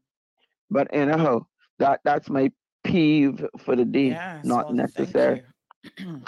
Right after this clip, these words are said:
Speaker 2: <clears throat> Thank you so much. I appreciate it. So, yeah, folks. Um, wow, some people don't have no sense when it comes to, like, good customer service.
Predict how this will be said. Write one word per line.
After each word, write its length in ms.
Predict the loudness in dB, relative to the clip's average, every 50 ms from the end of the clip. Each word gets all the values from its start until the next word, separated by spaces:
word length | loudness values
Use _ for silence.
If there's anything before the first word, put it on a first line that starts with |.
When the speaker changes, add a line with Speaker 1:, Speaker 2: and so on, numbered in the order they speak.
| -16 -18 -18
Speaker 2:
<clears throat> 200 | -18 _ _ _
Thank 180 | -20 -20 -18 -18
you 80 | -18
so 180 | -18 -18 -18 -18
much. 280 | -18 -18 -20 -20 -20 -20
I 20 |
appreciate 480 | -20 -20 _ -20 -20 -20 -20 -20 -18 -20
it. 100 | -20 -20 _ _ _ _ _ _ _ _ _ _ _ _ _ _ _ _ _ _ _ _ -20 -20 _ _ _ -20 _ _ _ _ -20 -20 _ _ _ _ _ _ _ _ -6 -4 -2 -2 -4 -6 _ _ -6 -4 -2 -2 -4 -4 _ _ -10 -6 -4 -4
So, 340 | -4 -2 -4 -4 -6 -6 -10 -14 -20 -18
yeah, 540 | -14 -10 -8 -8 -6 -6 -6 -6 -6 -6 -8
folks. 600 | -8 -8 -8 -6 -6 -8 -8 -10 -16 -18 -18 -14 -14
Um, 500 | -12 -10 -10 -10 -10 -12 -12 -14 -14 -16 -20 _ _ _ _ -18
wow, 320 | -14 -10 -8 -6 -6 -8
some 220 | -8 -10 -12 -10
people 240 | -10 -10 -8 -8 -6
don't 140 | -6 -4 -4
have 120 | -4 -4
no 100 | -4 -4
sense 320 | -4 -4 -4 -4 -6 -6 -8
when 80 | -8
it 100 | -10 -8
comes 240 | -8 -10 -8 -8 -8 -8
to, 80 | -6 -4
like, 220 | -4 -6 -6 -6
good 220 | -4 -4 -4 -4
customer 400 | -6 -8 -8 -8 -8 -8 -8 -6
service. 840 | -6 -6 -4 -4 -4 -4 -4 -8 -8 -8 -10 -10 -10 -10 -12 -16